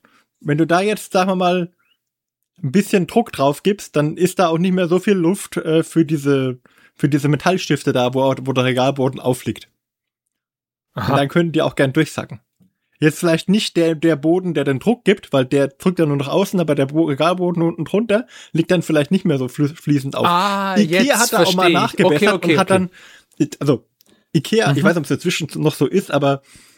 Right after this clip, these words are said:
Speaker 1: ähm, sie haben ja mal eine, haben mal eine Rückholaktion gemacht und haben irgendwann mal, äh, diese ganzen Metallstifte gegen längere ausgetauscht, weil die schon immer grenzwertig kurz waren.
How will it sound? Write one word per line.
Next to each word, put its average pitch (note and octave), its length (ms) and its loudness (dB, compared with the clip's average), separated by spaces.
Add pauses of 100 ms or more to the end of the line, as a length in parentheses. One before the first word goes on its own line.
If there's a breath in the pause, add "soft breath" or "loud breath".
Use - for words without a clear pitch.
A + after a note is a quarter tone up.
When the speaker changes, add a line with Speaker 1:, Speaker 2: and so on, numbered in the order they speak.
(280 soft breath)
Speaker 1:
ähm, C3+ 520 0
sie D3+ 180 0
haben G3 140 0
ja G3+ 80 0
mal E3+ 160 0
eine, C#3+ 240 -2
haben F3+ 100 2
mal G3 80 2
eine D#3 160 2
Rückholaktion E3+ 640 0
gemacht D#3+ 320 0
und D3+ 160 -2
haben E3+ 160 2
irgendwann F3 420 0
mal, E3 300 -2 (340 loud breath)
äh, D3 300 0
diese D3 260 0
ganzen F3+ 300 0
Metallstifte E3+ 600 0
gegen D3+ 220 0
längere C#3+ 400 0
ausgetauscht, A#2+ 640 -4 (280)
weil B2 140 2
die F3 100 -2
schon E3+ 160 0
immer D3+ 160 2
grenzwertig D3 580 0
kurz - 300 -2
waren. A#2 200 -6